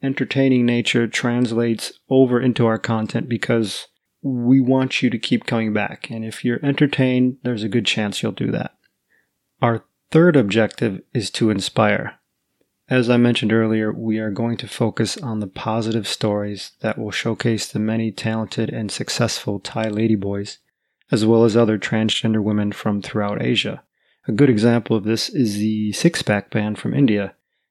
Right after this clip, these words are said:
that we posted a couple of articles about on our website.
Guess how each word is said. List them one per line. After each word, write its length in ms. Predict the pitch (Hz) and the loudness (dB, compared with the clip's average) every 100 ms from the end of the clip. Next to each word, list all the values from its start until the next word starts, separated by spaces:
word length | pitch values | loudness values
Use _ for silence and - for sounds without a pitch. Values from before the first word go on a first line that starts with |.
| - | -8
that 120 | 113 | -4
we 120 | 107 | -2
posted 440 | 104 - 107 - 107 | 0 0 0 0 0
a 120 | 98 | 0
couple 360 | - 110 110 | 0 0 0
of 80 | 104 | -2
articles 440 | 123 117 107 110 98 | -2 -2 -2 -4 -4
about 320 | 95 104 - | -4 -4 -4
on 160 | 117 104 | -6 -6
our 80 | |
website. 540 | 104 117 113 - 104 | -4 -4 -4 -6 -6